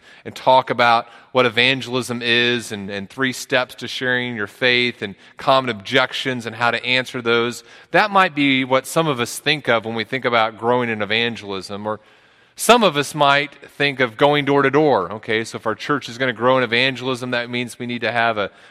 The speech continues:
a door-to-door evangelism ministry, or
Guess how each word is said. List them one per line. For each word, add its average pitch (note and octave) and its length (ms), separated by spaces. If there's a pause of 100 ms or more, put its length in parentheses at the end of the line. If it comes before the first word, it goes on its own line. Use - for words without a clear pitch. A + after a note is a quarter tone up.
(100)
a A2 80
door-to-door C3 640
evangelism B2 640
ministry, B2+ 640
or F#2+ 140